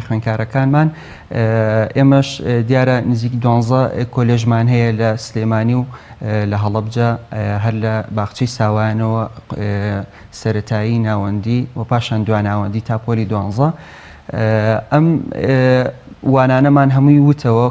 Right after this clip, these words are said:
کە، ئێ، لە سەرەتای، ئێ، دەستپێکی، ئێ، با بڵین داخستنی قوتابخانەکان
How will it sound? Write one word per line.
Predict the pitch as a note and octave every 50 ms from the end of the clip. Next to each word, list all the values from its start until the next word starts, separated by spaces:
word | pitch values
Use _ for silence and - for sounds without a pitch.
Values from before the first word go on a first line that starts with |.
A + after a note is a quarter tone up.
| B2 -
کە، | B2+ A#2 A2+
ئێ، | A2+ A2+ - - - - - - - G#2+ A2 G2+ G2+ G#2 - A#2 A2+ A2+ A2+ A2 A2 A2
لە | A2+ A#2 -
سەرەتای، | - B2 A2+ A2+ A#2 - C#3 C3 C3 B2+
ئێ، | C3 C3 - - - - - - - - A#2 A2 A2 A2+ A2 A2 G#2+ A2 A2 G#2+ A2 - - - - A#2 A2+
دەستپێکی، | A#2 A#2 - - C3+ B2+ B2+ - B2+ A#2+ A#2 A2+ -
ئێ، | - - - F#2 G#2 G#2+ G#2+ G#2 G#2 G#2 G#2 G2+
با | A2 G#2+
بڵین | G#2 G#2 A2+ G#2 A2
داخستنی | G#2+ G#2 - - C#3+ C3 B2
قوتابخانەکان | - - A#2+ A2+ - - A#2 A2 A2+ A2+ A2+ C3 A#2+